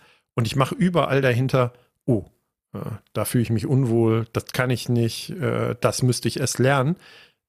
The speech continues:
auch mal hart formuliert, ob die Product Owner Rolle dann auch die richtige Rolle ist, ne? Also ob ich da in meiner, hm,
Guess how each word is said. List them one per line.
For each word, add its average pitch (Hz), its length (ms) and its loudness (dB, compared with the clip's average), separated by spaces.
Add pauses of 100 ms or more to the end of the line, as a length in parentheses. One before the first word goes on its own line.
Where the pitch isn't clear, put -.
(160)
auch - 120 -2
mal 117 180 0
hart 165 160 2
formuliert, 123 540 0
ob - 160 -6
die 131 80 0
Product 151 400 0
Owner 127 140 2
Rolle 120 280 2
dann 117 180 0
auch 117 100 -4
die 123 100 2
richtige 143 360 0
Rolle 107 260 -2
ist, - 340 -8
ne? 202 220 2
Also 123 220 0
ob 135 140 -2
ich - 180 -6
da 127 220 4
in 131 220 0
meiner, 127 400 4 (720)
hm, 120 140 2